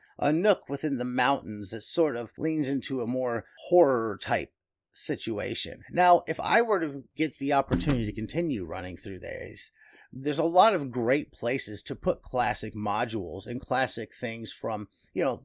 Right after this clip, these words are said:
the old A D and D and A D and D second edition stuff. The Olbak Vale, I'm s-, kinda convinced that that may have been Ravenloft when it was originally played, or that's where it would be placed. So doing some of the horror stuff might work well there.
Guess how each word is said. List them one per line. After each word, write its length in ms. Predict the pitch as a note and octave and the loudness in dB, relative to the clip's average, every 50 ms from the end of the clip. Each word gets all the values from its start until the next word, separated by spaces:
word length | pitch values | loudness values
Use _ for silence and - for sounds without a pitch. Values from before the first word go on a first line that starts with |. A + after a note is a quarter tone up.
| _ _ | _ _
the 100 | C#3+ D3+ | -4 0
old 220 | C3+ D#3 D#3 D3+ | 2 2 0 0
A 200 | - - C3+ B2+ | 0 0 0 0
D 220 | A#2 A2+ A2+ A2 G#2+ | -2 -2 -6 -6 -4
and 100 | G#2+ G#2+ | -4 -4
D 220 | G2 A2 G#2 G#2 | -4 -6 -6 -6
and 100 | G#2 G2+ | -6 -6
A 120 | G#2 A2 A#2 | -6 -6 -6
D 180 | G#2+ A2+ G#2+ | -6 -6 -6
and 100 | G#2+ G#2+ | -6 -6
D 140 | G2 A2 A2 | -6 -6 -6
second 380 | G#2+ - - A2+ A2 - A2 F#2+ | -4 -4 -4 -4 -4 -6 -8 -8
edition 480 | F2 F2 F#2 A2 G#2+ - - F#2+ F2+ | -8 -8 -8 -6 -6 -6 -10 -10 -10
stuff. 420 | - - - G2 F#2 - - - _ | -12 -12 -10 -10 -10 -12 -14 -12 _
The 120 | - C#3+ | 4 6
Olbak 420 | E3 G3 A3 B3 G#3 A3 F#3+ D#3+ - - | 8 8 8 8 8 8 6 6 4 2
Vale, 380 | A2+ B2+ C#3 C3 A#2+ A#2 A2 - | 2 4 6 6 4 4 2 0
I'm 180 | - - G#3 A#3+ | 0 0 0 0
s-, 160 | A#3 - - | -2 -2 -6
kinda 380 | - - - B3+ B3 B3+ B3 | -6 -6 -4 -2 2 2 2
convinced 520 | G#3+ - - D#3 C3+ C3+ F#3 G3 D#3 - - | 2 2 0 0 2 2 0 0 0 -4 -6
that 140 | A2 G#2+ - | -8 -2 2
that 220 | C#3+ D#3 - - | 2 2 2 2
may 220 | B2+ C3+ D3+ F3 | 2 4 4 4
have 200 | D3+ D3+ C3+ A#2 | 6 4 2 2
been 240 | - C3+ D3 D3+ A2 | 2 0 0 0 0
Ravenloft 680 | F#2 G2+ B2+ D#3+ E3 C3 A#2 G2+ G2 G#2 G#2 A2+ - | 0 0 2 2 2 2 0 0 -2 -4 -4 -6 -6
when 120 | - A#2 G#2 | -6 -8 -6
it 60 | - | -6
was 160 | - A2 - B2+ | -8 -6 -4 -4
originally 560 | A#2 A2+ A#2 B2 A2 A#2+ A2 G#2 A2+ G#2 F#2+ | -2 -2 -4 -4 -4 -4 -4 -4 -6 -6 -8
played, 460 | - - - G#2+ F#2 F#2 F#2+ G2 G#2 - _ - - _ _ _ _ | -8 -8 -8 -6 -6 -6 -6 -8 -12 -14 _ -20 -20 _ _ _ _
or 100 | - - | -6 -2
that's 300 | A#2 C3 B2 C3 - - | 0 2 2 2 0 -2
where 160 | - A#2+ A2 G2+ | -2 -2 -2 -2
it 80 | G#2 | -2
would 120 | G#2+ G#2 F#2+ | -6 -6 -8
be 120 | G2 G2+ | -8 -10
placed. 580 | - _ - C#3 A#2+ F#2+ - - - - - - - - - - _ _ _ _ _ | -12 _ -2 0 0 0 -2 -6 -12 -14 -16 -20 -20 -20 -20 -20 _ _ _ _ _
So 180 | - - D#3+ | 0 2 2
doing 280 | D#3+ D3+ A3+ B3 B3 A3+ | 4 6 6 6 6 6
some 200 | - - G#3 F3+ | 4 0 0 0
of 80 | F3 D3+ | 2 2
the 120 | C#3 G#2+ | 2 0
horror 420 | - - D3+ E3 D#3 C3+ C3 A#2+ | 4 6 6 6 6 6 4 2
stuff 360 | - - - C3 A2+ G#2 - - | -2 -4 -4 -2 -2 -2 -4 -4
might 240 | G#2+ G#2+ A2 - | -4 -4 -4 -4
work 260 | - A2 A2+ G#2 G#2 - | -4 -6 -6 -6 -6 -6
well 300 | - G#2+ G#2 G2 F#2 F#2 | -6 -6 -4 -4 -4 -6
there. 320 | G2+ - - - - - | -8 -10 -10 -10 -10 -12